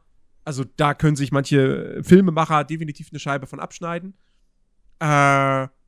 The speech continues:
und das ist alles super, super cool. Aber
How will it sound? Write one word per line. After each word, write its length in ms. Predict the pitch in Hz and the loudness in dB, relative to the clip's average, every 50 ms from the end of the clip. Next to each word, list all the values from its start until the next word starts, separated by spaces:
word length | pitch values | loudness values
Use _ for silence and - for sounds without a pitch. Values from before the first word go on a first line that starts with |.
| _ _ _ _ _ _ | _ _ _ _ _ _
und 240 | - 160 156 143 - | -8 -6 -6 -2 -2
das 160 | 165 147 120 | -2 -2 -2
ist 80 | 127 135 | -6 -8
alles 380 | 131 143 135 131 - - - - | -8 -8 -8 -8 -8 -10 -12 -14
super, 300 | - - 147 - 151 139 | -12 -10 -6 -4 -4 -4
super 260 | 120 123 - 135 123 - - | -4 -6 -10 -10 -10 -10 -10
cool. 200 | 127 123 - - _ _ _ _ _ _ _ _ _ _ _ _ - - _ _ _ _ _ _ _ _ _ _ _ _ _ _ _ _ _ _ _ | -10 -10 -10 -12 _ _ _ _ _ _ _ _ _ _ _ _ -20 -20 _ _ _ _ _ _ _ _ _ _ _ _ _ _ _ _ _ _ _
Aber 720 | - 190 190 196 190 190 185 175 139 156 147 135 131 131 | 2 4 8 8 10 10 8 6 4 0 -2 -2 -4 -6